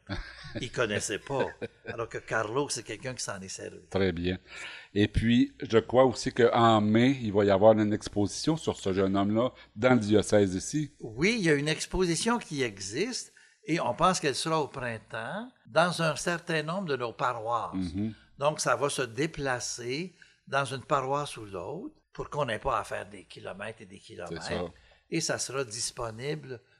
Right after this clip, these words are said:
Speaker 2: pour tous les, les, les, les gens qui veulent prendre connaissance de tout ce que Carlo a préparé.
Speaker 1: Exactement. Donc, euh, c'est pas mal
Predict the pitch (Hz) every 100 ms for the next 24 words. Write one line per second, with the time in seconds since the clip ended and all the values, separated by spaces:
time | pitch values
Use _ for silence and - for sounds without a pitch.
0 | _ - 127 - 143 113 107 104 101 104
1 | 98 101 90 110 113 - 98 110 110 113
2 | _ _ _ _ _ 131 127 110 131 110
3 | 104 156 147 101 - 151 - 139 123 117
4 | _ _ - 117 107 120 101 104 - 90
5 | - _ - 92 80 76 - - _ _
6 | - - 123 131 127 117 110 104 - 123
7 | - 127 139 143